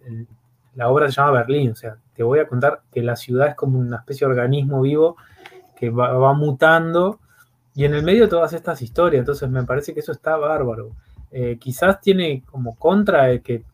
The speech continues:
se pone muy fino y que por ahí alguien tenga que googlear algunas cosas,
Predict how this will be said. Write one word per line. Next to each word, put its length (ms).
se 160
pone 200
muy 160
fino 380
y 80
que 120
por 180
ahí 140
alguien 340
tenga 260
que 120
googlear 340
algunas 280
cosas, 500